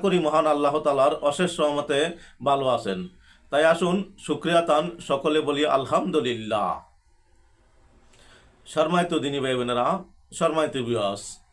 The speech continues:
আপনারা দেখছেন মদিনার পথে নাইনটি সেভেন YouTube চ্যানেল। এই চ্যানেলের মূল উদ্দেশ্য কোরআন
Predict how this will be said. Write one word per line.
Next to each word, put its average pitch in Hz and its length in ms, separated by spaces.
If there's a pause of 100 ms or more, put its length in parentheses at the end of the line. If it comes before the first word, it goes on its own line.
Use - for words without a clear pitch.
(140)
আপনারা 156 340
দেখছেন 147 340 (1120)
মদিনার 175 480
পথে 156 240 (420)
নাইনটি 151 280 (100)
সেভেন 151 260 (240)
YouTube 170 320
চ্যানেল। 113 300 (500)
এই 165 200
চ্যানেলের 175 420 (300)
মূল 175 240
উদ্দেশ্য 175 300 (560)
কোরআন 165 260